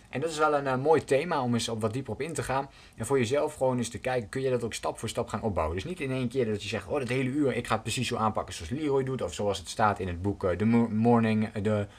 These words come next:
The Miracle Morning. Of, eh, iets anders wat je pakt.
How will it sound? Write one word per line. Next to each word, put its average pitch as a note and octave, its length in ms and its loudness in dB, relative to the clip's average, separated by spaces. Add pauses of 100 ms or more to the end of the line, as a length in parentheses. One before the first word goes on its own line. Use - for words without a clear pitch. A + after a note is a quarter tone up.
The G#2 80 0
Miracle A#2 360 6
Morning. C#3+ 420 0
Of, - 180 -4 (360)
eh, F#2 160 0
iets G2+ 140 -4
anders C#3 260 2
wat C3 140 2
je - 80 -6
pakt. B2 320 4